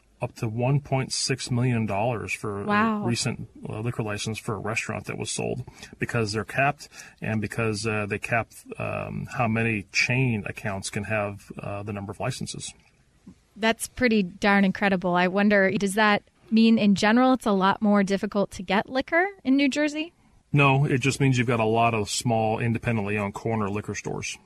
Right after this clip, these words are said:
Speaker 2: Okay,
Speaker 1: You
Speaker 2: but
Speaker 1: don't
Speaker 2: that
Speaker 1: have a lot of national chain accounts like Bevmo or Total Wine or like what we have here in the West and Safeway.
Speaker 2: Do the high cost of those licenses, though, deter small businesses from having their own liquor stores?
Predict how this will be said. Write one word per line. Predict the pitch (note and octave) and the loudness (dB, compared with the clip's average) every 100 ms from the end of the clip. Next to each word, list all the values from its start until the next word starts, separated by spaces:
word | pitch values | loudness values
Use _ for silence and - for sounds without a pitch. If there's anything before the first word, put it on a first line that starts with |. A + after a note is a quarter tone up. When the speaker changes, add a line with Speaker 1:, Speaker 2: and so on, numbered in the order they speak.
| - | -6
Speaker 2:
Okay, | G#3+ A3+ | -4 -2
Speaker 1:
You | G3+ | -2
Speaker 2:
but | - | 0
Speaker 1:
don't | |
Speaker 2:
that | A3+ | -2
Speaker 1:
have | G#2+ G#2 | -2 -4
a | G2+ | -4
lot | A2 G#2 | -2 -2
of | G2 | -2
national | G2 G2+ - G2+ | -4 -2 -4 -6
chain | - A2 G2+ | -4 -4 -4
accounts | G2+ - G2 G2 | -4 -4 -4 -6
like | G2+ F#2+ | -8 -8
Bevmo | A2 G#2 G#2 G2+ | -6 -6 -6 -6
or | F#2 | -8
Total | A2 G2 | -8 -6
Wine | G2 G2 G2 | -6 -6 -6
or | G2 G2 | -6 -6
like | G2 - | -8 -8
what | |
we | G#2 | -8
have | G#2 G2+ | -8 -6
here | G#2 | -6
in | |
the | G2 | -6
West | G2+ G2 - | -6 -6 -4
and | |
Safeway. | G2 G#2 F#2+ G#2 G2+ - _ - | -2 -2 -4 -8 -8 -12 _ -10
Speaker 2:
Do | F#3+ A#3+ A#3 | 0 2 2
the | A3 | 2
high | F#3+ G#3+ A#3+ | 2 2 2
cost | - A3 A#3+ - | 2 2 2 0
of | G#3+ F#3 | -2 0
those | G3 F#3+ F#3 - | 2 2 2 -2
licenses, | F#3 G3 G3+ A#3+ B3+ A#3 G#3 | 0 0 2 0 0 0 2
though, | G#3+ A3 G#3 | 2 4 2
deter | F#3+ - F#3+ - - G3+ A3+ | -2 -8 -6 -4 0 2 2
small | - G3 F#3+ | 0 2 2
businesses | G3 F#3 G#3 G3 A3 G#3+ | 2 -2 -2 -2 -4 -4
from | F#3+ | -6
having | F3 F#3 G3 | -2 -2 0
their | G3+ F#3+ | 0 2
own | F#3+ | 0
liquor | F#3+ A3 | -2 -6
stores? | - A#3 B3 | -6 -4 -4